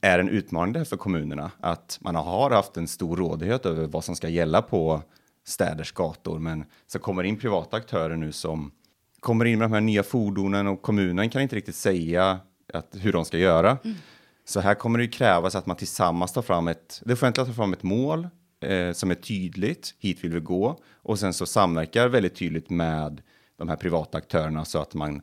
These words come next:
Speaker 1: går i en tydlig riktning ditåt också.
Speaker 2: Mm, ja, precis. Det kommer ju krävas att, att alla aktörer faktiskt jobbar tillsammans med detta, och det ser vi ju i alla de här uppdragen som vi har fått kring, kring det här just nu.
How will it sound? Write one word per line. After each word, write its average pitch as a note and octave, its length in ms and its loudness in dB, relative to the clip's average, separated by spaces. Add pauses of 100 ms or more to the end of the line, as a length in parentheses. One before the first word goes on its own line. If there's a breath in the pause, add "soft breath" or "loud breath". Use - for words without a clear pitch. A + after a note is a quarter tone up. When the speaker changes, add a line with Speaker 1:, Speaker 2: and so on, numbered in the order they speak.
(100)
Speaker 1:
går F2+ 320 4
i E2 40 0
en D#2+ 100 -4
tydlig D#2 360 -6
riktning D#2+ 380 -8 (100)
ditåt F2 400 -2
också. D#2+ 300 -8 (140)
Speaker 2:
Mm, D#3+ 360 -8
ja, - 60 -16 (100)
precis. F#3 240 -6
Det G3 80 -8
kommer G#3 180 -2
ju F#3+ 60 -2
krävas E3+ 340 -4
att, D3+ 200 -14
att - 280 -14
alla F#3 280 -2
aktörer D#3 420 -8
faktiskt - 340 -18
jobbar D#3+ 240 -14
tillsammans D#3+ 540 -14
med F#3+ 80 -6
detta, G3 220 -10
och D#3 80 -8
det E3+ 80 -8
ser D#3 240 -4
vi F3+ 80 -8
ju A#3 220 -8 (340 loud breath)
i A#3+ 200 -8
alla G#3+ 260 -6
de F#3+ 120 -8
här E3+ 120 -8
uppdragen D#3+ 420 -10
som G#3 140 -12
vi F#3 100 -4
har E3 60 -6
fått - 280 -18
kring, D3 340 -8 (300)
kring F3+ 280 -6
det G3+ 60 -4
här E3+ 280 -2
just F3+ 180 -12
nu. E3 140 -6